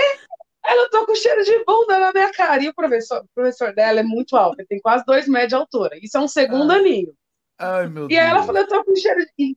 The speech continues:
Speaker 1: esfregava, "Eu tô com cheiro de bunda na minha cara" e tal. Falei, "Mas o que que aconteceu?" Aí ele conseguiu tomar o fôlego e falou, "Chama Maria."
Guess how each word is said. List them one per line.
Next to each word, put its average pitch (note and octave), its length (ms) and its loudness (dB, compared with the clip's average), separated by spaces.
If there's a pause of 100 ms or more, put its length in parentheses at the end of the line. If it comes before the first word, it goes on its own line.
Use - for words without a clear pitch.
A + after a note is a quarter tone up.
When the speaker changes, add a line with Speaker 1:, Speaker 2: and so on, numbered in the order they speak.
Speaker 1:
esfregava, C4 580 2
"Eu B3+ 100 -12
tô F4+ 160 0
com G4 80 2
cheiro F#4 280 -2
de D#4 180 -6
bunda D#4 300 2
na D4+ 120 0
minha D#4+ 180 0
cara" C4 360 0
e C4+ 80 -10
tal. A#3 400 2 (540)
Falei, - 160 -4 (140)
"Mas D5 120 4
o - 260 -14
que E5+ 100 -6
que F5+ 100 2
aconteceu?" G4 840 2 (920)
Aí E4 320 2
ele F#4 180 0
conseguiu D#4 580 0
tomar C4 280 0
o C4 60 -4
fôlego C#4+ 360 2
e D4+ 100 -6
falou, A#3+ 200 -2
"Chama D4 600 0
Maria." C4+ 640 -4